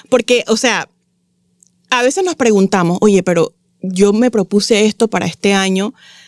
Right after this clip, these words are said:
y, y, y tenía tantas ganas de hacerlo,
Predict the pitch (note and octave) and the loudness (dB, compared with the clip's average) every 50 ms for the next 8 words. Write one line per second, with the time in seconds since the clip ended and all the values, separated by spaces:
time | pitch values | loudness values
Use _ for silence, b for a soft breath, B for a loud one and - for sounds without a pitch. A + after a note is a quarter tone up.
0 | b b b b _ _ _ _ _ _ - _ _ _ _ _ _ - - A#3+ | b b b b _ _ _ _ _ _ -20 _ _ _ _ _ _ -2 2 2
1 | A#3 A3+ - - G#3+ - A3+ G3+ - G#3 G3 G3+ G#3 G#3+ G#3+ - _ B3+ A#3+ B3+ | 2 2 0 -2 -2 0 0 0 2 2 2 2 2 0 -2 -2 _ -2 0 2
2 | C4 C4 - C#4 C4 C#4+ B3+ A#3 A#3 B3 B3+ B3+ G#3 G3+ - - A#3 A#3 A3+ G#3+ | 2 2 2 0 0 0 0 0 0 0 0 0 0 0 0 0 0 0 2 0
3 | G#3+ A3 A#3+ D#4 | 0 -2 -2 -4